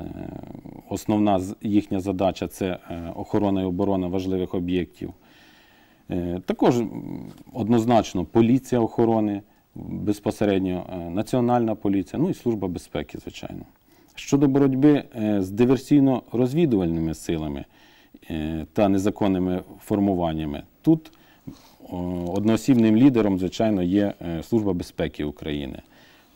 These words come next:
Е, тим не менше, взаємодіє повністю з Національною гвардією, повторюсь, і з усіма силовими структурами.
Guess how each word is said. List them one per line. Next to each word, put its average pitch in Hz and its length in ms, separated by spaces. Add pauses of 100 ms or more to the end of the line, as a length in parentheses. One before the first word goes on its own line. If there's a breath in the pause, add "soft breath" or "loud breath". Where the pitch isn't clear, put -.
(100)
Е, 82 300
тим 135 160
не 127 100
менше, 123 300
взаємодіє 110 560
повністю 95 560
з 85 40
Національною 95 600
гвардією, 120 400
повторюсь, 113 500
і 90 100
з 90 60
усіма 110 340
силовими 90 500
структурами. 78 720